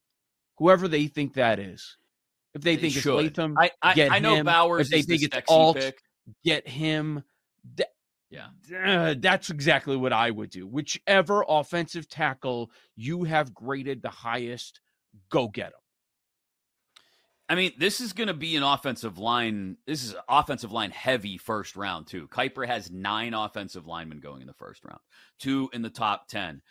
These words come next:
Speaker 2: You can go to P F F's, uh, latest mock draft as well.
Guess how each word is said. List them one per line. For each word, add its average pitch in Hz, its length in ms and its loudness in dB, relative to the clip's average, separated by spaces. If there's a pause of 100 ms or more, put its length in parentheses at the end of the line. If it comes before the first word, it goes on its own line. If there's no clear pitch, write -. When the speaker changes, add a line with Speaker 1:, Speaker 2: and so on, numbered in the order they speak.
(180)
Speaker 2:
You 113 120 -8
can 123 120 -12
go 135 140 0
to 127 80 -2
P 127 280 -6
F 117 220 -2
F's, 123 400 -2
uh, 110 340 0
latest 110 360 -6
mock 110 260 -2
draft 110 320 -4
as 92 100 -14
well. 104 440 -2